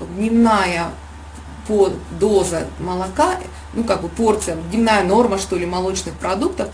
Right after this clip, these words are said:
это две-четыре порции в день. Вот сейчас можете это записать и просто уже потом сами это использовать для себя. Две-четыре порции молочных продуктов в день. Что такое порция?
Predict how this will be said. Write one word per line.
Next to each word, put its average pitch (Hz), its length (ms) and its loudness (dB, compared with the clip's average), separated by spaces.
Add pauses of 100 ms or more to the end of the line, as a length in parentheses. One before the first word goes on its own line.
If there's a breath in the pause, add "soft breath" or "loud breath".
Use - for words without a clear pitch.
(240 loud breath)
это 180 240 -2
две-четыре 208 1200 -2
порции 214 640 -2
в 185 120 -8
день. 175 280 -6
Вот - 80 -8
сейчас 311 220 2
можете 220 300 -2
это 202 120 -8
записать 180 580 -4 (380)
и 180 120 -4
просто 247 360 0
уже 185 180 -4
потом 254 440 0 (100)
сами 208 260 0
это 180 440 -4
использовать 170 540 -4
для 139 100 -6
себя. - 240 -10 (340 loud breath)
Две-четыре 214 1120 -2
порции - 680 -2
молочных 196 600 0
продуктов 185 640 -4
в 160 180 -12
день. 185 300 -4 (300 loud breath)
Что 285 160 -2
такое 233 320 2
порция? 196 580 0